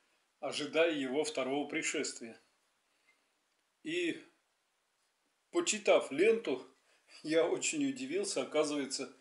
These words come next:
действительно, очень многие считают, что Христос,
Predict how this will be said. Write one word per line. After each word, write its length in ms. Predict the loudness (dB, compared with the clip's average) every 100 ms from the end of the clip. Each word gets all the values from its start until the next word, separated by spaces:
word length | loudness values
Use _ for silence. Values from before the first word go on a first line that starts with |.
| _ _ _
действительно, 800 | -6 -6 -6 -6 -4 -2 -2 -4 -16 _ _ -10
очень 300 | -6 -4 -2
многие 580 | 0 0 0 -2 -2 -6 -18 _ _ _ _
считают, 640 | -2 -2 0 4 4 2 -2
что 340 | -2 -2 -4 -8 _ _ _ -20 -14
Христос, 800 | -14 -6 -4 -2 0 0 -2 -10